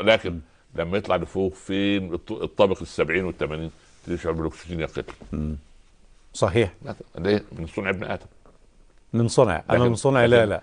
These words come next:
Speaker 1: لكن هل رأيت
Speaker 2: لا.
Speaker 1: الحمامة أو اليمام أو كده يطير فيضيق صدره؟
Speaker 2: لا والله.
Speaker 1: لا يضيق إلا صدر
Speaker 2: ولا.
Speaker 1: ابن آدم الذي ضيق الحياة بمعصيته.
Speaker 2: صحيح.
Speaker 1: نعم.
Speaker 2: صحيح. بارك الله فيك.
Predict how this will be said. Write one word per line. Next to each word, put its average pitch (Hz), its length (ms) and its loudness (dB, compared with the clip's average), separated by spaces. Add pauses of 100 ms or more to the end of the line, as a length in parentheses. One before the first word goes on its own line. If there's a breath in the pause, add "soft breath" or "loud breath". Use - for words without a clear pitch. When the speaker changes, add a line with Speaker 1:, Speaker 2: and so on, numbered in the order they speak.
(160)
Speaker 1:
لكن 90 280 -4
هل 101 140 2
رأيت 98 360 -2
Speaker 2:
لا. 82 60 -4
Speaker 1:
الحمامة 90 540 -6
أو 71 160 -2
اليمام 73 540 -2
أو 71 140 -6
كده 78 320 -6 (300)
يطير 82 380 2
فيضيق 80 360 0
صدره؟ - 340 -4 (280)
Speaker 2:
لا 73 160 -4
والله. 71 300 -6
Speaker 1:
لا - 80 4
يضيق 110 240 2
إلا 92 160 0
صدر 95 220 0
Speaker 2:
ولا. 85 80 2
Speaker 1:
ابن 78 120 -4
آدم 92 280 2
الذي 90 200 2
ضيق 104 440 4
الحياة 90 400 -2
بمعصيته. 76 680 -6 (840 soft breath)
Speaker 2:
صحيح. 98 420 0 (160)
Speaker 1:
نعم. 76 100 -12
Speaker 2:
صحيح. 73 240 -4
بارك 92 320 0
الله 85 140 -4
فيك. 78 160 -12